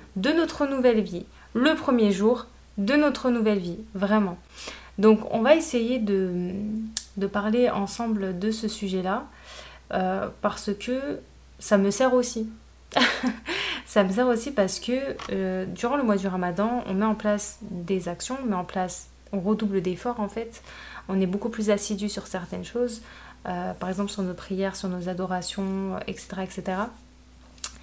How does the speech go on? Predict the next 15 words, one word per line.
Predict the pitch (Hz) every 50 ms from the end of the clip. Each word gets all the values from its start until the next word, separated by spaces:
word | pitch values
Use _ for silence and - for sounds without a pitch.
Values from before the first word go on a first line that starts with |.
| - - - - - - - - - -
Et, | 247 247 247 254 262 262 262 - -
euh, | 208 190 196 190 190 190 185 185 185 185 185 190 190 208 220 214 202 - - - - - - - - - - -
le | - 202 202
problème | - - 220 220 240 254 240
qui | 240 226
se | 220 - 196
pose, | 190 - - 233 247 247
c'est | 247 - - 196 185
que | - - - 214 220 254 - - - - - - - - - - - - -
quand | - 254 277 262 262
arrive | 226 220 214 196
la | 196 185
fin | - 214 214
du | 196 -
Ramadan, | 196 180 185 180 185 185 175 202 208 247 285 294